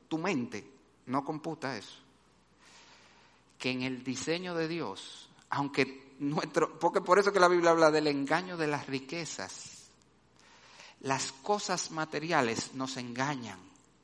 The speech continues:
¿Qué te dicen? Si tú cambias el celular, tú vas a ser más feliz con el nuevo. Si cambias el carro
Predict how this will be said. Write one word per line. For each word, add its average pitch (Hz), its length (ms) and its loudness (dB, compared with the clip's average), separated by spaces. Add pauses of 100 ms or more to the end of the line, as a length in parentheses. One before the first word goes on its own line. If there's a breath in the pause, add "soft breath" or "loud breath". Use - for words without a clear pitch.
(220)
¿Qué 190 140 2
te 170 160 4
dicen? - 340 0 (720 soft breath)
Si - 180 -2
tú 170 160 -6
cambias 175 300 2
el 151 80 -4
celular, 139 600 2 (380)
tú - 80 -16
vas - 140 -6
a - 40 -8
ser 110 200 -8
más 120 180 -8
feliz - 1040 -10
con 113 180 -12
el 110 120 -14
nuevo. - 340 -14 (760 loud breath)
Si 170 180 4
cambias 233 360 12
el 208 180 6
carro 190 520 10